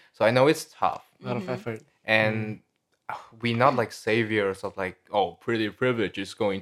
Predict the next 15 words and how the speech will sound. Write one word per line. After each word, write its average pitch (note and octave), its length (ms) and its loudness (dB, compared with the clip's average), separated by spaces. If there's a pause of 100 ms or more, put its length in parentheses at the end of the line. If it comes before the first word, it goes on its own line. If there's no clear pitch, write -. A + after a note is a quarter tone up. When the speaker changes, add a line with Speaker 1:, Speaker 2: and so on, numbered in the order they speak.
Speaker 1:
to G2 60 -12
be F#2+ 160 -8
cured." - 560 -4 (260)
Speaker 3:
Ooh. F3 300 4
Speaker 1:
No, A#2 340 8
no. G#2 360 0 (460)
It's B2+ 140 -6
going D3 240 2
to C3 80 -8
persist. G#2+ 600 -6 (100)
But, A2+ 180 0
Speaker 3:
Mm-hmm. G#2+ 280 -18
Speaker 1:
you A#2+ 60 -12
know, A#2+ 240 -10
just - 340 -20